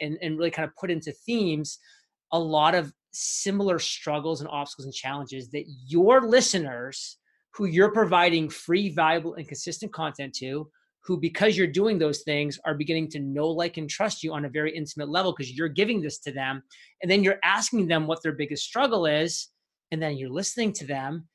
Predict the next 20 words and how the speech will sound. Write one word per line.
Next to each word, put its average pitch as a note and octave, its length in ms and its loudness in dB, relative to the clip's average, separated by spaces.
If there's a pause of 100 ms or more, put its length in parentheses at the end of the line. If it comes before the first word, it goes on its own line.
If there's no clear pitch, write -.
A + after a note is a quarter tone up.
(260)
and E3 80 0
you're D#3 120 0
categorizing D#3+ 760 2
their C3+ 140 -8
answers E3 560 2
and D#3 140 -4
you're D#3 100 4
identifying, D3+ 560 0
"Wow, D#3 360 4 (540)
like, E3 220 -2 (100)
twenty E3 460 0
or D#3+ 100 2
forty D#3 380 -2
percent D#3 320 -4
of D#3 60 -2
my D3 140 -2
audience D#3 600 -6
is D3 160 -8
really D#3+ 160 0
having D3 320 -2